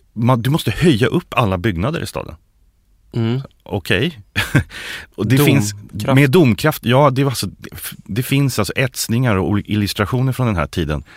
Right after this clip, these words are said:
Speaker 1: där ett par hundra män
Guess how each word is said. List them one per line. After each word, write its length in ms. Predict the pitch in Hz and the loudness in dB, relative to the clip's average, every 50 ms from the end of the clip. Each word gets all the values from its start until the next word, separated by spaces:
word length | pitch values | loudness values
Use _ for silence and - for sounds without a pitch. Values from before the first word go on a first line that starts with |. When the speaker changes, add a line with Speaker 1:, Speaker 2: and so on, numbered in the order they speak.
| - - - - - | -20 -20 -20 -16 -10
Speaker 1:
där 540 | - 92 120 117 113 110 107 104 98 95 95 - _ _ _ _ _ _ _ _ _ - 131 | -4 0 2 4 4 4 4 4 2 0 -4 -8 _ _ _ _ _ _ _ _ _ -4 -4
ett 120 | - - | -2 2
par 180 | - 135 127 113 | 4 4 6 6
hundra 440 | 110 120 113 101 101 98 107 107 | 6 4 4 4 2 2 2 2
män 380 | 101 95 95 104 113 123 135 | 2 2 2 2 0 0 -2